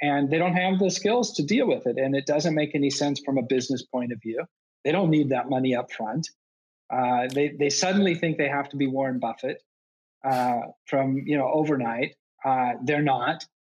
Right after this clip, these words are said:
They fail and they lose. And these are just lessons that I've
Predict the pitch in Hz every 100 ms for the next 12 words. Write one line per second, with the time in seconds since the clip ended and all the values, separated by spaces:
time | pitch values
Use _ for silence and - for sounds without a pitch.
0 | _ 143 139 135 123 113 135 165 - _
1 | _ _ - 147 147 147 147 147 139 156
2 | 139 151 202 330 127 - - _ _ -
3 | 160 160 156 156 147 156 170 202 311 233
4 | 165 - 139 143 - 156 139 - 131 123
5 | 147